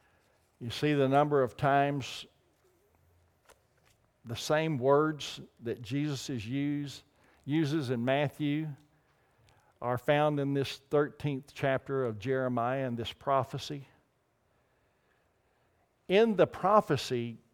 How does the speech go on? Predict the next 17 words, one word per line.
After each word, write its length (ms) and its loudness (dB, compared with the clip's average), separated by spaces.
God 340 4
pronounced 480 -2
judgment 520 2
on 180 -2
disobedient 720 -2
Israel. 580 -4
And 180 -2
so 200 6
he 180 2
gives 460 6
for 280 0
us 480 6
in 220 -2
Matthew 760 0
two 320 2
matching 640 4
illustrations 1120 2